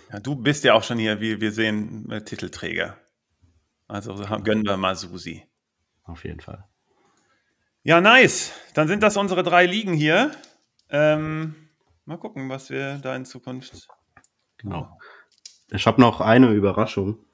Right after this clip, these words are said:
Speaker 1: Hau raus.
Speaker 2: Und zwar, ähm,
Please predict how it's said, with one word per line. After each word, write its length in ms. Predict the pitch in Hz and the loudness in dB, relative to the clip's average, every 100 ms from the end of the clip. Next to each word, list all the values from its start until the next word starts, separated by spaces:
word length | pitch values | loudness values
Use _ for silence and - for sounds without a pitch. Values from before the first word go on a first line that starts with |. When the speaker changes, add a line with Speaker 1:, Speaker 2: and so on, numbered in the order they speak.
| _ - | _ -2
Speaker 1:
Hau 100 | 120 | 0
raus. 420 | 120 110 - - _ _ _ _ _ _ - | 0 -4 -6 -16 _ _ _ _ _ _ -6
Speaker 2:
Und 180 | 98 95 | -4 -2
zwar, 540 | - 98 110 107 131 _ | 0 0 0 -2 -6 _
ähm, 440 | 101 92 92 95 | -4 -4 -4 -6